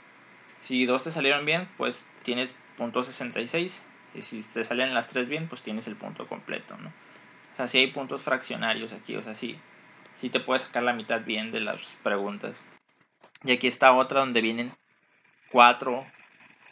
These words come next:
cuatro reactivos en uno solo, o sea, cuatro, una pregunta que vienen cuatro respuestas.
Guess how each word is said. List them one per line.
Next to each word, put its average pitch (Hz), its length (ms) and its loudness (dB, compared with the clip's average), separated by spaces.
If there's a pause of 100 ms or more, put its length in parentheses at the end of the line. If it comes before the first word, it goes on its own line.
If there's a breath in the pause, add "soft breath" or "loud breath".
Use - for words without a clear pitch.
cuatro 120 300 2
reactivos 127 540 2
en 113 100 -4
uno 117 180 -4
solo, 151 300 0
o 139 40 -6
sea, 120 180 -4
cuatro, 127 420 -4 (100)
una 131 200 4
pregunta 120 420 0
que 123 220 -4
vienen 113 300 -4
cuatro 127 260 -2
respuestas. 165 580 -4